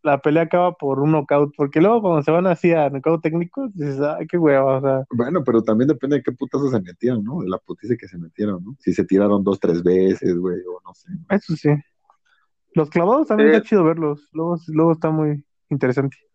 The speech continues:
Speaker 2: Pero, ¿sabes qué es lo que me caga de los clavados, güey? Que es por apreciación, güey. No me gustan los deportes que es por apreciación, güey. O sea, que, oh, tú dices, "No mames, se mamó el clavado", güey, y el juez dice,
Speaker 1: <laughs> Seis,
Speaker 2: "Nueve".
Speaker 1: ¿no?
Speaker 2: Ajá, güey. Y luego dices, "No mames, güey, pinche clavado culero,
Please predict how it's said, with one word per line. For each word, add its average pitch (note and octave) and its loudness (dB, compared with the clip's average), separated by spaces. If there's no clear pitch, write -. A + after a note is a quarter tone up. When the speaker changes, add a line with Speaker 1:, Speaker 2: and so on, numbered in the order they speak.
Speaker 2:
Pero, B2 4
¿sabes F#3 2
qué - 0
es F3 2
lo F3 4
que - 2
me F2+ 0
caga B2+ 2
de B2+ 2
los F2+ -2
clavados, G#2+ 2
güey? B2+ 2
Que G2 0
es G2+ -2
por A#2 0
apreciación, F2 -4
güey. E2 -4
No F2+ -4
me G#2+ 2
gustan G#2+ 0
los F#2+ 0
deportes F2+ -2
que - -2
es G2+ -16
por A2 0
apreciación, F2 -2
güey. E2+ -8
O F2 -16
sea, F2+ 0
que, F#2 2
oh, F#2+ 4
tú G#2 2
dices, A2+ 4
"No A#2+ 4
mames, C3 2
se A2+ -4
mamó G2 2
el C#3 -2
clavado", B2 4
güey, C#3 4
y - 4
el - 2
juez G#2+ 0
dice, G#2+ 2
Speaker 1:
<laughs> - -6
Seis, D3 2
Speaker 2:
"Nueve". C#3 0
Speaker 1:
¿no? D4+ 0
Speaker 2:
Ajá, B2 0
güey. F#2+ 0
Y G2+ 2
luego A2 6
dices, A#2+ 2
"No B2 0
mames, C#3 2
güey, G2+ 4
pinche A2+ -4
clavado G#2+ 2
culero, B2 0